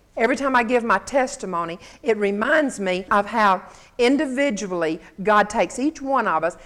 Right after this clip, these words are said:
and He keeps drawing us to a place where we can finally be set free from all the bondages on our life.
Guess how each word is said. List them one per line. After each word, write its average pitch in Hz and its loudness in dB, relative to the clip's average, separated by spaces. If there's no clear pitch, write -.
and 202 -2
He 240 -4
keeps 214 -10
drawing 233 2
us 196 0
to 240 -2
a 240 2
place 202 -2
where 180 -2
we 180 -4
can 165 -8
finally 233 0
be 165 -6
set 208 -2
free 180 -6
from 151 -10
all 170 0
the 190 -8
bondages 165 -4
on 147 -8
our 139 -10
life. 143 -8